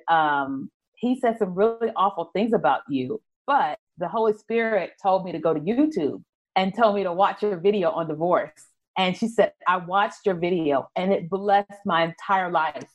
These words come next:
You are nothing what I thought you were, and you just blessed my life." And I saw that message and I said, "I got two choices, ignore her or encourage her." Within seconds, I sent her this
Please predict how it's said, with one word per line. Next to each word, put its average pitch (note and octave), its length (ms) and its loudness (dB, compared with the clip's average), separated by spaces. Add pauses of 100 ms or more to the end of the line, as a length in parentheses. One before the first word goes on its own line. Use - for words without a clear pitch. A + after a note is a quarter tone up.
(240)
You G#3+ 140 2
are F#3 100 0
nothing G3 720 -2
what F#3+ 200 2
I E3+ 140 0 (140)
thought F#3+ 320 0
you E3+ 100 -8
were, C3 420 0 (200)
and D#3+ 340 -2
you F#3+ 80 -2
just F#3+ 220 2
blessed E3+ 240 2 (120)
my E3 120 -2
life." D#3+ 260 2 (320)
And F#3+ 120 2
I E3+ 100 0
saw A3 380 -2
that F#3+ 340 -2
message E3 500 -2
and F3+ 100 0
I F#3+ 100 0
said, D3 580 -2 (120)
"I D#3 60 2
got B2 220 -4
two G#3 100 0
choices, C3+ 560 -2
ignore F3 360 -2
her A3+ 380 -2
or F3 200 2
encourage D#3+ 380 -2
her." C3+ 280 -2 (220)
Within F3 300 2
seconds, F#3 420 -2
I F3 100 2
sent F#3 300 -4
her F3 180 0
this D#3+ 300 -2